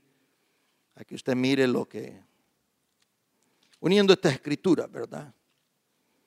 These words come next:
Porque tanto el apóstol Jesús, en muchas escrituras, está lidiando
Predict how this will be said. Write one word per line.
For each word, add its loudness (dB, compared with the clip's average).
Porque 2
tanto 6
el 4
apóstol 0
Jesús, -2
en -6
muchas 4
escrituras, 4
está 0
lidiando 4